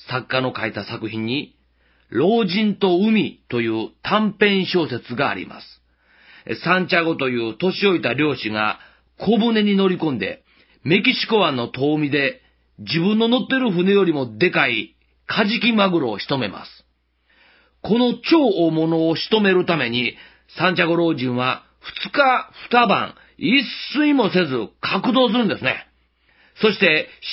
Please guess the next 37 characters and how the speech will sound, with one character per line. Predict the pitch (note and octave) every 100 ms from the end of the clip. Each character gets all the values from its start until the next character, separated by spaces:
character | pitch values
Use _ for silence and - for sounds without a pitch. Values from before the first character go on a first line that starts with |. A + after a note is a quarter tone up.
| -
死 | C4
力 | D4+ G#3+ F3+
を | D#3
尽 | - F3
く |
し | E3+
て | C#3 A#2+
と | - B3 D#4+ A#3
う |
と | E3+ A#2+
う |
仕 | A2+ -
留 | C4 A3+
め |
た | - G#2
後、 | G#2 B2+ A#2 - - - -
小 | C#3
舟 | F#3+ A3+ G3
で | F#3
引 | E3+ - F#3 D#3
い |
て | - G#2 F#2+ - _ _
港 | - D3+ A3+ G#3+ G#3
に | E3+
向 | F#3
か | A3+
っ | G#3+
て | G#3+
い | G#3
く | F3+
ん | E3+
で | A#2 G2+
す | - F#2+
が、 | G2 E3+ B2 - - - _ _ -
途 | C3+ F3+
中 | - C#4+ G#3
で | C3 -